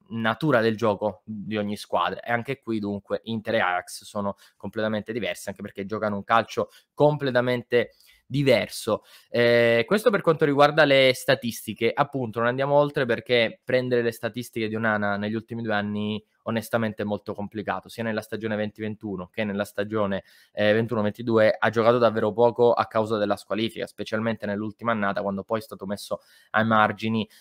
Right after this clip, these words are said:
dell'Ajax. Addirittura ad un certo punto, ehm, ha avuto spazio sia in campionato che in Champions League, eh, perché si erano fatti m-, si erano fatti male i due portieri titolari, il primo e il secondo, e quindi Onana lì ha avuto spazio, però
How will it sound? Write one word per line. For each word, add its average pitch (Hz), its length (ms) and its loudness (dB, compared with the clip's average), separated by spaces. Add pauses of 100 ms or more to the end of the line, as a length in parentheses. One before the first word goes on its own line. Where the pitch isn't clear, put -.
dell'Ajax. 107 760 0
Addirittura 110 600 4
ad 107 60 8
un 107 100 0
certo 110 280 -2
punto, 117 560 4
ehm, 98 640 0
ha 101 80 -2
avuto 113 300 0
spazio - 480 2
sia 104 120 -10
in 101 60 -10
campionato 107 640 0 (180)
che 113 120 -4
in 110 80 -2
Champions 117 420 -4
League, 107 400 -2
eh, 107 500 4 (220)
perché 113 360 2
si - 140 -4
erano 101 180 0
fatti - 360 -2 (180)
m-, 107 140 -2
si - 140 -10
erano 104 140 2
fatti 107 260 -4
male 101 200 0
i 98 40 -2
due 98 120 -4
portieri 98 500 0
titolari, 92 540 0
il 95 80 -10
primo 113 220 -4
e 98 40 -2
il 98 60 -10
secondo, 98 480 -2
e 104 40 -6
quindi 110 220 -4
Onana 104 260 2 (340)
lì 107 120 2
ha 101 40 6
avuto 107 260 0
spazio, - 460 0
però 117 320 8